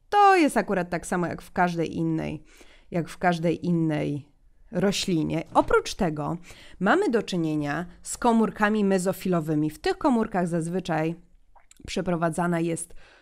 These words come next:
normalna fotosynteza. Ale, ale, w przypadku tych komórek, które widzisz, zawierają chloroplasty, to są te małe zielone kwadraciki czy prostokąciki tutaj umieszczone, te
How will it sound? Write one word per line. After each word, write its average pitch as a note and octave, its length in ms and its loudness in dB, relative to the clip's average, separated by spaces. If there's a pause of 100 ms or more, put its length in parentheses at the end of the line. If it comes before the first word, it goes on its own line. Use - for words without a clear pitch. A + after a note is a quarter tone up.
(140)
normalna F#3 760 6
fotosynteza. E3 920 -6 (320)
Ale, D3+ 260 2
ale, F3+ 360 4 (220)
w - 100 -20
przypadku E3+ 540 -2
tych B3+ 200 -2
komórek, D3 640 -4
które E3+ 300 -2
widzisz, D#3 340 -4
zawierają E3 460 -2
chloroplasty, D#3 760 -2
to G3 120 -4
są E3+ 220 -4
te E3 100 -4
małe D#3+ 440 0 (400)
zielone E3 500 2
kwadraciki D#3 720 -4
czy D#3+ 120 -4
prostokąciki D#3+ 800 -6
tutaj D3+ 260 -6
umieszczone, E3+ 760 -4 (800)
te F4+ 160 4